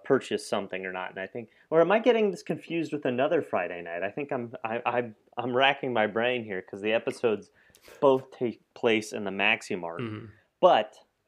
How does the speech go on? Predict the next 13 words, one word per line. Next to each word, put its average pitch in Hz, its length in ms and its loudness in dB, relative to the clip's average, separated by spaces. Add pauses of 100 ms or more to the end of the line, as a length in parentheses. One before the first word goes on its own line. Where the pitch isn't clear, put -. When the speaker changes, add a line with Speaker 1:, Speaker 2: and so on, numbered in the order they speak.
Speaker 1:
the 113 80 -12
biker 131 360 2
chick - 400 -6
basically 117 540 -4
use 104 280 -6
the, 110 320 -4
uses 113 360 -4
them 104 220 -4
as 90 220 -12 (260)
mules 117 840 -2
to 101 180 -6
get, 101 400 -2
uh, 87 300 -2